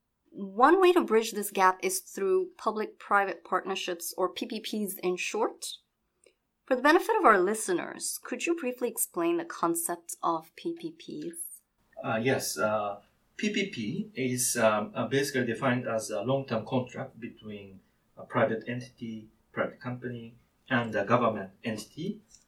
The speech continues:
Speaker 2: uh, for providing a public asset or services through infrastructure construction and infrastructure service provision, uh, in which a private party bears significant,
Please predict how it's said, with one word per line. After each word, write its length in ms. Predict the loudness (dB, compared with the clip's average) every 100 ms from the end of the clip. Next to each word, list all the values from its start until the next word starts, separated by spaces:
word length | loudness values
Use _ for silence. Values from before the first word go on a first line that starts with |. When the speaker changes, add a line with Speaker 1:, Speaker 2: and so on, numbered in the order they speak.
| _ -4
Speaker 2:
uh, 400 | -2 0 -4 -4
for 200 | -2 0
providing 600 | 0 6 6 6 2 -2
a 40 |
public 480 | -2 -4 -4 -8 -6 -2
asset 400 | -2 -2 -4 -8 _ _ -8
or 140 | -6
services 680 | 0 2 2 0 -8 -10 -12
through 340 | -6 -6 -6 -12 _ -8
infrastructure 840 | -6 -4 -4 -6 -6 -8 -6 -6 -12 _ -6
construction 540 | -4 -2 -2 -4 -8 -8 -12 -14
and 140 | -14
infrastructure 920 | -16 -14 -12 -10 -10 -12 -14 -14 -14 -18 _
service 400 | -10 -4 -4 -4
provision, 560 | -6 -6 -6 -6 -10 -12 -16 _ _ _ _ -6
uh, 220 | -4 -2
in 180 | -2 0
which 380 | 0 0 -2 0
a 80 | 0
private 340 | 8 8 8
party 320 | 2 -2 -2 0
bears 400 | 2 2 0 -6
significant, 600 | -6 -6 -4 -2 -4